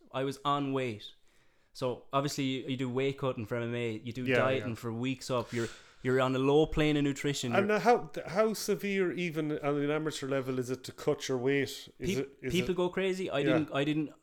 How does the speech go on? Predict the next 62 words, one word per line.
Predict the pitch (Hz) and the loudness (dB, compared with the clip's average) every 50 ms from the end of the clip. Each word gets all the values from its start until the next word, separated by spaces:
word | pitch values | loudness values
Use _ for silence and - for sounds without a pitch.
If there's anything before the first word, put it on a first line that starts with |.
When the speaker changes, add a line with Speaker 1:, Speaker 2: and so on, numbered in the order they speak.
| _ - 131 | _ -10 -10
Speaker 1:
fortunately, | - - 151 147 147 - - 143 143 139 139 | -4 0 0 0 0 -2 -4 -4 -4 -2 -2
I | 131 135 | -2 -2
didn't | 135 135 135 131 131 | -2 -2 -4 -2 -4
have | 131 127 | -4 -6
to | - 131 | -8 -8
do | 131 131 127 | -6 -6 -6
too | 123 - 135 131 | -4 -2 -2 0
Speaker 2:
But | 127 | 0
Speaker 1:
much. | - - | 0 -2
Speaker 2:
it's | 165 143 | -4 -4
a | - | -4
severe | - 185 170 156 196 208 196 151 | -4 -4 -2 -2 -2 -2 -2 -4
process, | - - 147 156 175 - - 123 104 - - | -2 -2 0 0 0 -2 -6 -8 -8 -2 0
Speaker 1:
It | 160 | 2
Speaker 2:
isn't | 185 220 226 | 2 4 2
Speaker 1:
is, | 180 196 180 | 2 0 0
Speaker 2:
it? | - | -4
Speaker 1:
but | 156 156 - | -6 -6 -2
you're, | 165 165 165 160 | 0 0 0 0
Speaker 2:
Yeah. | 156 | 0
Speaker 1:
you're | 160 165 160 | 0 -2 0
watch-, | 160 190 202 196 - - | 0 -2 -2 -2 -6 -6
you're | 170 156 160 160 156 | -4 -2 -2 -2 -2
dieting, | 147 147 - - 160 175 196 190 - 135 117 104 | -4 -6 -4 -2 -2 0 0 -2 -2 -4 -4 -4
like, | 107 104 104 104 | -4 -6 -8 -10
for | - - 113 | -10 -12 -12
four | - 135 139 135 135 | -8 -4 -2 0 0
Speaker 2:
Yeah. | 135 | 0
Speaker 1:
or | 127 | -2
five, | - - 135 131 131 127 - | -2 -2 -2 -2 -2 -4 -4
six | - 143 - - 139 | -8 -8 -8 -6 -6
weeks, | 139 131 123 - | -6 -6 -6 -10
depending | - - 139 143 156 151 143 | -10 -6 -4 -4 -2 -2 -2
on | 139 | -2
how | 135 135 | -2 -2
much | 135 135 127 - 131 | -2 -2 -4 -4 -6
weight | 131 131 131 127 - | -4 -4 -4 -6 -6
you | 120 | -8
had | 113 - | -8 -6
to | - - 104 | -8 -10 -8
lose. | 101 101 117 - - - - - - - - - - - - - | -8 -8 -12 -14 -20 -20 -20 -20 -20 -20 -20 -20 -20 -20 -12 -4
So | 131 | -2
I'd | 135 151 156 | -2 -2 -2
fight | 156 - 156 156 156 151 | 0 0 0 0 2 0
at | 147 143 139 127 - - - - - 156 151 | -2 -2 -2 -6 -8 -12 -14 -16 -16 -16 -14
sixty-six. | - - - 151 147 - - 139 135 - - 151 139 - - - - | -10 -4 -4 -4 -4 -4 -6 -6 -6 -4 -4 -4 -4 -6 -10 -6 -4
My | 139 | -4
first | 139 - 180 190 185 - | 0 0 0 0 0 -2
two | - 190 190 | -4 -4 -4
were | 175 | -4
sixty-six | 160 - 185 180 - - 165 - - 165 - | -4 -4 -6 -6 -6 -8 -6 -6 -6 -8 -8
kilos. | - - 147 139 139 135 131 139 139 - - - - - _ _ _ _ - - | -8 -6 -6 -4 -2 -4 -4 -4 -6 -12 -18 -20 -20 -20 _ _ _ _ -12 -6
I | 117 120 | -4 -2
had | 127 123 | -2 -2
a | 120 | -2
bit | 127 143 143 | -4 -2 0
of | 143 | 0
weight | 143 139 135 - | 0 0 0 -2
to | - 139 | -2 -2
lose | 135 135 131 | -2 -2 -4
for | - 127 | -4 -2
that | 127 123 117 110 120 | 0 2 2 0 -2